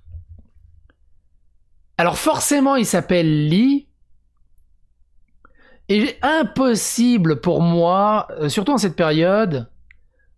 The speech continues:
de vo-, de pas vous passer un extrait d'un de mes plus gros fous rires que j'ai eu au cinéma de toute ma carrière, je crois de toute mon existence. Mais genre, euh,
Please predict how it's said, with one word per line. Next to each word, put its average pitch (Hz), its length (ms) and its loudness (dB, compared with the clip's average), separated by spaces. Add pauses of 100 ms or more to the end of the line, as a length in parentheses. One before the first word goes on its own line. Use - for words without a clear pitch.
(280)
de 156 140 0
vo-, 165 180 0
de 165 120 -2
pas 226 140 -2
vous 226 120 0
passer 190 300 -2
un 160 160 -2
extrait 175 640 -4
d'un 180 260 -4
de 147 180 -4
mes 139 180 -4
plus 208 380 -4
gros 156 380 -2
fous 185 340 -4
rires 156 680 -6
que 143 160 -6
j'ai 147 340 -6
eu 180 240 -2
au 143 100 -2
cinéma 170 720 0
de 127 200 -4
toute - 520 -8
ma 156 180 -2
carrière, 147 680 -2
je 131 40 -16
crois 151 120 -6
de 139 100 -6
toute 156 220 -12
mon 151 100 -6
existence. 135 540 -8 (3000)
Mais 196 180 0
genre, 190 280 0
euh, 147 340 -2